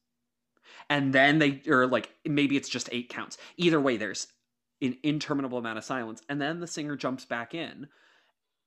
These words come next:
And it makes me think that some, like, maybe the singer was early, maybe something was weird. But from then on, for, again, a good half the dance,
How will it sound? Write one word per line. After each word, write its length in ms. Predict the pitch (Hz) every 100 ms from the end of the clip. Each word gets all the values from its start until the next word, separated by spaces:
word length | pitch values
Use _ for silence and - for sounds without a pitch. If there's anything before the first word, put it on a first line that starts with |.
| -
And 160 | 180
it 100 | 170
makes 300 | 165 165 -
me 120 | 214
think 340 | 202 180 165 -
that 240 | 131 - _
some, 360 | - - 160 156 123 -
like, 320 | 151 135 -
maybe 320 | 151 139 131
the 120 | 135 127
singer 260 | 147 123
was 160 | 107 - -
early, 400 | 214 202 202 190
maybe 260 | 180 190
something 340 | 180 185 156 135
was 160 | 120
weird. 360 | 135 135 123 120 - - - _
But 280 | 151 139 - _
from 320 | - 147 123
then 200 | 131 160
on, 360 | 170 127 110 - _ _ _ _ _
for, 440 | - 160 147 127 - _ _
again, 240 | 196 196 175
a 60 |
good 280 | 127 - 180
half 260 | - 160 -
the 60 |
dance, 380 | 147 165 123 -